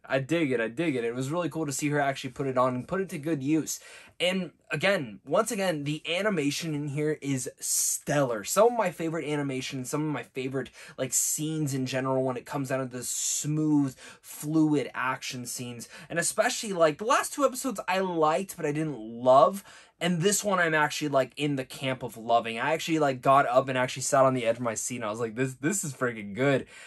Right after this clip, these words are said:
And especially in the way that it ends, because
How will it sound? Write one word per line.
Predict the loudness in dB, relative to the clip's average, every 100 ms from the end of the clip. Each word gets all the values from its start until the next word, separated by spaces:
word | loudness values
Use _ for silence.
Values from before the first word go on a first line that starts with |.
| -20 -16 0
And | 2 4 2
especially | -2 0 0 0
in | 0
the | 2
way | 2
that | 0
it | -4 -4
ends, | -2 -2 -2
because | -2 0 0 0